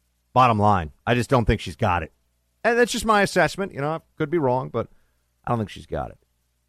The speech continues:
And we're now in this point where we're thinking about what are the Democrats really offering the American people? You know, who, who's at the top of that masthead now on the, on the Democrat Party? Who, who are the ones that they're looking to? You know, this is,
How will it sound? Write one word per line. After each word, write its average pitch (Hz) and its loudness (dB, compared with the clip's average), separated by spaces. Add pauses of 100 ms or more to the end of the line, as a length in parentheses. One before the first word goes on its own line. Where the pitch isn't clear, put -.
(100)
And 98 -4 (1600)
we're 135 4
now 165 6
in 156 2
this 135 -2
point 147 -2
where 123 -2
we're 117 -4
thinking 156 -2
about 110 2
what 165 2
are 349 -4
the 285 -2
Democrats 151 2
really 127 2
offering 107 0
the 95 -8
American 90 -10
people? - -16
You 104 -6
know, 107 0
who, 151 -2 (160)
who's 302 6
at 240 2
the 160 -4
top - 0
of 107 -2
that 117 -2 (800)
masthead 131 2
now 101 0
on 107 0
the, 104 -4
on 117 -6
the 117 -2
Democrat 135 0
Party? 107 0
Who, 135 -2
who 247 4
are 269 2
the 196 4
ones 175 4
that 131 -6
they're 143 2
looking 143 -2
to? 123 2
You 120 2
know, 110 0
this 185 2
is, 185 2